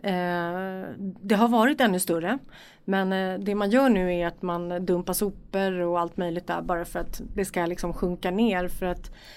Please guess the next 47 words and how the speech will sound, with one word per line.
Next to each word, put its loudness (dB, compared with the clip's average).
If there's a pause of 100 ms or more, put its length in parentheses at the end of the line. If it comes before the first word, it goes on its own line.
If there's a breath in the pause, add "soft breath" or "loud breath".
(1040 soft breath)
man 6
anser 8
att 4
det 8
är 8
en 8
skamfläck 2 (260)
eller 6
man 8
vill 4
bara 4
glömma, 2 (220)
liksom. -10 (260 soft breath)
Och 0
det 6
tycker -6
jag 0
är -2
läskigt. -8 (260 soft breath)
Men -2
det 4
var 4
enormt 6
påtagligt -2
att -8
stå -2
där, -8
för -10
det, 0
d-, -12 (480)
när -2
jag 2
har 2
sett -2
det 0
på 0
bild 0 (340 loud breath)
så -4
har 6
jag 8
inte, 4
liksom, -2
fattat -2
hur -2
stort -4 (920)
det 2 (240)
är. -4